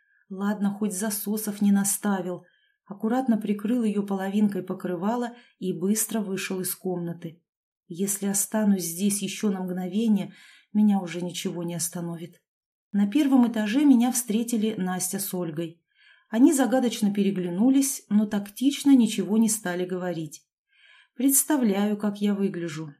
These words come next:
взъерошенный, с дикими глазами и припухшими губами. Сразу понятно, чем пять минут назад занимался.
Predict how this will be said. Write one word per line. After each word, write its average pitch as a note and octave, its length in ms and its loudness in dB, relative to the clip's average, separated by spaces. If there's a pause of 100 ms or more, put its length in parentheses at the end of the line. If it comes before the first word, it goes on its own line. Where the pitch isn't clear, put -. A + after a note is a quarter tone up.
взъерошенный, E3+ 1080 -6
с D#3+ 180 -8
дикими F#3+ 420 -4
глазами F#3 680 -2
и - 140 -8
припухшими F#3+ 640 -6
губами. E3+ 600 -8 (560)
Сразу C4+ 500 2
понятно, F3+ 720 -6
чем F#3+ 320 -4
пять F3+ 220 -4
минут F3+ 260 -4
назад F3 360 -6
занимался. E3+ 720 -8